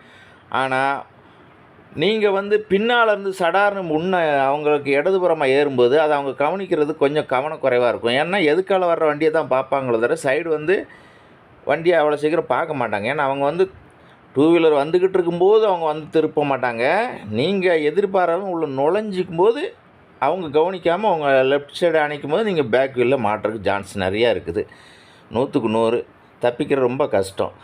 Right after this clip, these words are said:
அதனால தான் இடதுபுறமா முந்தக்கூடாது, முந்தக்கூடாதுன்னு சொல்றோம். ஆ, இங்க பாருங்க, எப்படி அழகா இடதுபுறம் முந்துறாங்க. அதனால தான் சொல்லிடுறது. இவர் வந்து இடதுபுறம் முந்தும்போது just மிஸ்.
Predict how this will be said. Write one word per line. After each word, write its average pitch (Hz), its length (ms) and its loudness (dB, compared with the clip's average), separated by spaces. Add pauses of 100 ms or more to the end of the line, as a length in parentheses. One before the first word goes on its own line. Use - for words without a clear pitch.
(140)
அதனால 143 400 -2
தான் 160 100 0
இடதுபுறமா 135 640 0
முந்தக்கூடாது, 123 520 0
முந்தக்கூடாதுன்னு 110 520 -2
சொல்றோம். 92 300 0 (560)
ஆ, 123 240 -2 (180)
இங்க 123 240 -2
பாருங்க, 135 440 0
எப்படி 131 360 -2
அழகா 147 380 2
இடதுபுறம் 131 560 0
முந்துறாங்க. 120 360 0
அதனால 139 440 0
தான் 165 200 -2
சொல்லிடுறது. 110 640 0 (280)
இவர் 127 200 0
வந்து 135 540 0 (720)
இடதுபுறம் 160 560 0
முந்தும்போது 135 640 0
just 160 400 -2
மிஸ். 147 440 -2